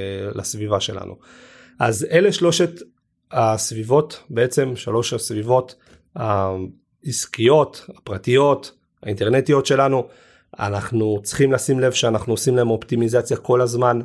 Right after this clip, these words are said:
משפרים את הסביבות האלה, אה, במיוחד הסביבה הפרטית שלנו, כי הרבה פעמים הסביבה הפרטית היא מאוד מאוד משליכה על מה שקורה איתנו, אה, בסביבה העסקית. כל הזמן להשתפר, כל הזמן לרצות להקיף את עצמנו באנשים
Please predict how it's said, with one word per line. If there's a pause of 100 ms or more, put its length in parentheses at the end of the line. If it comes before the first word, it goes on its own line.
(120)
משפרים
את
הסביבות
האלה, (640)
אה,
במיוחד
הסביבה (640)
הפרטית
שלנו,
כי
הרבה
פעמים
הסביבה
הפרטית
היא
מאוד
מאוד
משליכה
על
מה
שקורה
איתנו, (460)
אה,
בסביבה
העסקית. (560)
כל
הזמן
להשתפר, (100)
כל
הזמן
לרצות
להקיף
את
עצמנו
באנשים